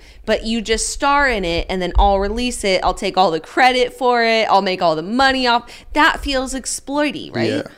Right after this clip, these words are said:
Speaker 1: But if Shane does it, because he, it, it's essentially, in theory, about him, he also played a part in it. You know what I mean? It doesn't feel exploity. That's the
Speaker 2: No.
Speaker 1: difference between the internet and television.
Speaker 2: Yeah.
Speaker 1: Is that if someone's putting it on television,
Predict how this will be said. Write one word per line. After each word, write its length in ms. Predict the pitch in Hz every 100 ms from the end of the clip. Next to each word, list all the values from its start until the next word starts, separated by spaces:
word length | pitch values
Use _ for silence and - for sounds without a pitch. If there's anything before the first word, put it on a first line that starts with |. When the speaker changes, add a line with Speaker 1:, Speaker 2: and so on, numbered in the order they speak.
| - -
Speaker 1:
But 140 | 254
if 100 | 262
Shane 440 | 240 - 320 349 381
does 280 | 240 180 185
it, 160 | 175
because 240 | 220 247 226
he, 160 | 247 -
it, 200 | 226 -
it's 220 | - -
essentially, 680 | - 214 277 294 294 247 - -
in 140 | 208
theory, 400 | 208 285 254 226
about 380 | 196 180 170 -
him, 400 | 226 226 180 170
he 280 | 202 208 208
also 320 | 196 202 190
played 260 | 185 202 185
a 40 |
part 360 | 180 - 220 -
in 100 | 185
it. 160 | 160 -
You 160 | 233 294
know 60 |
what 80 | 320
I 20 |
mean? 260 | 277 262 262
It 160 | - -
doesn't 320 | 294 269 262
feel 240 | - 254 247
exploity. 720 | 226 - 254 277 254 147 - - -
That's 200 | 294 226
the 60 |
Speaker 2:
No. 80 | 302
Speaker 1:
difference 180 | 285 262
between 240 | 254 277
the 60 | 254 -
internet 400 | 240 240 180 -
and 120 | 226
television. 720 | 220 247 262 202 131 - 90 -
Speaker 2:
Yeah. 220 | 113 107
Speaker 1:
Is 120 | - 247
that 100 | 277
if 100 | 262
someone's 300 | 302 294 262
putting 320 | - 311 285
it 80 | 254
on 180 | 220
television, 680 | 208 254 277 220 190 185 185